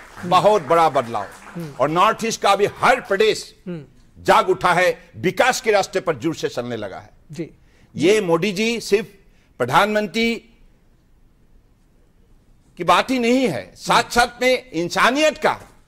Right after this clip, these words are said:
Speaker 1: हम्म।
Speaker 2: भावना शक्तियों से उन्होंने नॉर्थ ईस्ट को समर्पित भावनाओं से सेवा किया,
Speaker 1: जी।
Speaker 2: देश को सेवा किया, भारत
Speaker 1: जी।
Speaker 2: माता को सेवा किया,
Speaker 1: जी।
Speaker 2: कि भारत माता को ये बहुत बड़ा अभिन्न अंग है।
Speaker 1: जी,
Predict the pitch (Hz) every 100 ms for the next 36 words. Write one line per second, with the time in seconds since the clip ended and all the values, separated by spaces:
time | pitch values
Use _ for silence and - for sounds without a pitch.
0 | - 165 120 - _ - 185 208 277 269
1 | 254 - 240 233 214 202 185 190 180 -
2 | _ _ - 135 160 160 165 - 156 151
3 | - _ _ _ _ _ _ _ - 190
4 | 233 285 285 180 160 156 151 - 123 113
5 | 101 98 98 87 _ - 170 226 302 -
6 | - - 165 127 107 92 - - 185 277
7 | 226 214 208 196 165 - 113 104 110 -
8 | - 160 170 175 143 202 170 180 - 175
9 | 180 - _ - 160 170 107 123 156 202
10 | 151 170 143 127 233 196 139 117 98 98
11 | 160